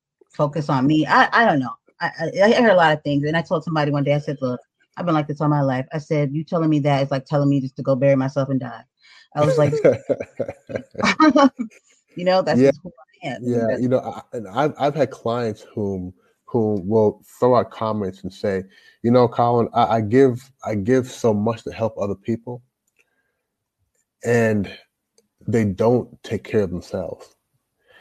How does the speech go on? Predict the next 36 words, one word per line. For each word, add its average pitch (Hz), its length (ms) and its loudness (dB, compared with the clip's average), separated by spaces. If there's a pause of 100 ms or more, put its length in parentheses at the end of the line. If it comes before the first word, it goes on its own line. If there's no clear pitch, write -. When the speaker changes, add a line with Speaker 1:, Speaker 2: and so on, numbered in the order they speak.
(300)
Speaker 2:
And 113 300 2
I'll 107 180 2
tell, 131 440 4
I'll 92 100 2
tell 131 220 4
a 98 40 2
client, 101 480 -2 (480)
I - 120 -2
said, 113 240 0
Look, 113 260 0 (540)
in 123 120 2
order 135 320 6
for - 180 -8
you 120 160 4
to 98 120 -8
help 110 340 -8
other 95 200 -6
people, 95 480 -12 (580)
you 107 140 -2
have 127 160 2
responsibility 101 840 -4
to 90 100 -12
first - 720 -10
take - 200 -10
care 90 140 -6
of 78 80 -10
yourself. - 400 -12 (560)
Speaker 1:
Yeah. 147 140 -4
Speaker 2:
Because 107 280 0
if - 60 -20
you 135 80 2
don't 135 140 2
take 107 160 -4
care 117 100 2
of 95 100 0
yourself, - 460 -8